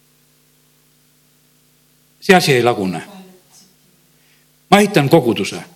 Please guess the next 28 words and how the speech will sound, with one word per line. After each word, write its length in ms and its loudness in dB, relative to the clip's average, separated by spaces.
põrguväravat 600 2
seda 220 -6
ei 60 -6
võida. 360 -10
Mõned 240 4
asjad 320 0
on 160 -6
sellised. 400 -8
Jeesus 480 2
ei 80 2
näe 280 2
kõdunemist. 760 -4
Kristus 380 -4
on 160 -8
pea. 160 -4
Me 80 -4
oleme 160 -2
liitunud 360 -8
selle 280 -12
juurde. 480 -16
Ja 60 -12
sellepärast 420 2
väga, 220 6
väga 200 4
tähtis 400 2
on 120 2
see, 200 4
et, 120 -8